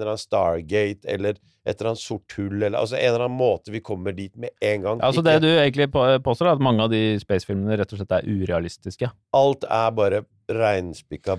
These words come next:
Speaker 1: bullshit.
Speaker 2: Men tenker
Speaker 1: Nei.
Speaker 2: du da at prinsesse Leia, eh, kanskje det at hun er prinsesse når hun er så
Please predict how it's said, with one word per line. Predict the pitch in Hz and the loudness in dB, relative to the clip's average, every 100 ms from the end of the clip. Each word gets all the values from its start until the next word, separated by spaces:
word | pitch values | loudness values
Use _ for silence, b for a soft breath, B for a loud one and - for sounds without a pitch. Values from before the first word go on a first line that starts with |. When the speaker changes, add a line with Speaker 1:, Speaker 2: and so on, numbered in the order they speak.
| 87 | -4
Speaker 1:
bullshit. | 87 78 - | -6 -6 -2
Speaker 2:
Men | 143 156 | 0 2
tenker | 147 139 | 4 4
Speaker 1:
Nei. | 127 | 4
Speaker 2:
du | |
da | 127 | 4
at | 117 | 4
prinsesse | 131 123 117 113 | 2 0 2 2
Leia, | 101 95 104 101 101 98 - | 4 4 6 4 4 4 0
eh, | - 95 101 | -6 -8 -6
kanskje | - 101 98 98 98 | -2 -2 0 2 4
det | 107 110 | 4 4
at | |
hun | 127 | 4
er | 117 101 | 4 4
prinsesse | 120 113 123 - - | 2 2 0 -2 -4
når | 98 104 | 0 2
hun | 101 | 4
er | 98 | 2
så | 110 | 2